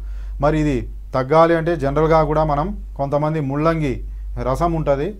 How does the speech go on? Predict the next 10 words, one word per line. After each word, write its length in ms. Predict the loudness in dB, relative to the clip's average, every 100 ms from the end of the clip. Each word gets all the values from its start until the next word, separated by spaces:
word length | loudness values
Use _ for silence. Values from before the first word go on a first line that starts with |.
| -6
అది 180 | -4 -2
కొంత 240 | -2 2
దానిపైన 460 | 2 2 0 0 0
apply 300 | 0 0 0
చేయడం 340 | 0 -2 0
ద్వారా 340 | 0 0 -2 -4
కొంతవరకు 420 | -2 0 0 0
తగ్గేటువంటి 540 | -4 -2 -2 -2 -2 -4
అవకాశం 420 | 0 2 2 -4
ఉంటుంది. 420 | -6 -6 -8